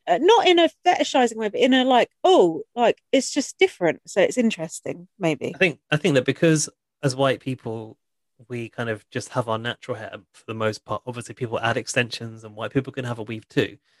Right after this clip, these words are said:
Speaker 2: But there's a point when growing up as a white person that you realize that it's common for black, for black people to potentially wear a wig or to have a weave. And for me, that first realization hit when I was working in an office as a, um,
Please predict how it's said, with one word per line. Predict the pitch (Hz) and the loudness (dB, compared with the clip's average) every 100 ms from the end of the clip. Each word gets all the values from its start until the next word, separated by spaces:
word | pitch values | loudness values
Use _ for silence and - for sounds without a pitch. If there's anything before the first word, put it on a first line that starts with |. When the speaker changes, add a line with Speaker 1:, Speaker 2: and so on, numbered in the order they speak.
| _ _ | _ _
Speaker 2:
But | 127 113 - _ _ - | 2 2 0 _ _ -2
there's | 123 | -2
a | |
point | 123 160 156 - | 0 2 2 2
when | 147 131 113 _ _ | -2 -2 -2 _ _
growing | - 127 127 | 2 4 4
up | - | -4
as | |
a | 113 | -12
white | 113 110 | -4 -4
person | - 104 113 110 | 0 -2 -4 -16
that | 120 | -18
you | 110 113 | -16 -8
realize | 120 135 107 98 110 - | 0 2 0 -6 -10 -12
that | - | -16
it's | 110 | -16
common | - - 139 110 | -4 -2 0 -2
for | 113 - | -12 -12
black, | 113 117 _ _ | -6 -6 _ _
for | _ 117 | _ -2
black | 135 - | -2 -2
people | 127 - 104 | -8 -16 -18
to | - 117 110 _ _ - | -16 -16 -18 _ _ -10
potentially | - 131 - 120 | -2 -2 -2 -2
wear | 117 | 0
a | 107 | 0
wig | 113 110 107 113 | -2 -10 -10 -12
or | 117 | -10
to | 113 | -10
have | 117 | -10
a | 107 | -10
weave. | 110 110 101 _ _ _ _ _ | -14 -14 -16 _ _ _ _ _
And | 131 117 110 | -6 -6 -4
for | 131 | -4
me, | 139 165 110 107 _ _ _ | 2 2 0 -6 _ _ _
that | 127 - | -6 -6
first | - 117 113 - - _ _ | -4 -4 -4 -14 -16 _ _
realization | 131 120 117 117 - | 0 2 2 -2 -2
hit | 113 120 113 | -6 -4 -4
when | 110 | -6
I | |
was | 110 113 | -8 -4
working | 135 123 - 110 107 _ _ | 0 0 -2 -20 -20 _ _
in | 117 | -18
an | 113 | -4
office | 135 139 - 107 135 - _ - | -4 -4 -10 -14 -10 -12 _ -14
as | 113 104 - _ | -12 -14 -20 _
a, | 117 110 | -20 -20
um, | 120 120 110 107 | -14 -14 -14 -18